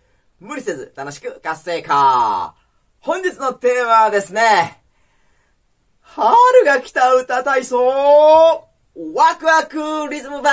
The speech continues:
ージョン。はい、やっていきましょう。え？春が来ちゃった？そうなんですよ。まあ、あっという間に、気づけば、春真っ盛りでございます。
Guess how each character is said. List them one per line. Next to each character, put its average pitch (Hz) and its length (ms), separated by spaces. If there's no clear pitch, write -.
ー - 20
ジ 294 80
ョ 262 1300
ン。 233 40
は 233 320
い、 277 40
や 262 160
っ 262 40
て 262 140
い 262 60
き - 0
ま 269 100
し 247 80
ょ 277 80
う。 - 1120
え？ 370 200
春 - 240
が 466 100
来 - 80
ち - 60
ゃ 554 80
っ - 80
た？ - 300
そ 180 240
う - 20
な 139 100
ん 113 40
で 98 60
す - 120
よ。 90 200
ま 117 140
あ、 - 20
あ 226 60
っ - 60
と - 80
い 156 120
う 156 60
間 151 140
に、 143 240
気 254 160
づ 240 120
け 139 160
ば、 - 220
春 - 300
真 151 140
っ - 20
盛 214 320
り 156 80
で 113 120
ご 135 220
ざ 170 220
い 156 180
ま 180 220
す。 - 160